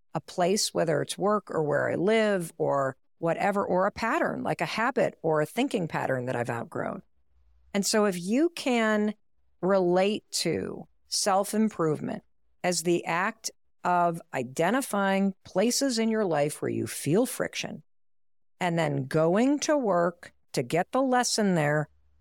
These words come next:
and then fix it or remove it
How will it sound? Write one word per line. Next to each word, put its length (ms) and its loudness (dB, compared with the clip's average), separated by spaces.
and 240 2
then 380 2
fix 300 -2
it 260 -6
or 160 2
remove 560 4
it 300 -6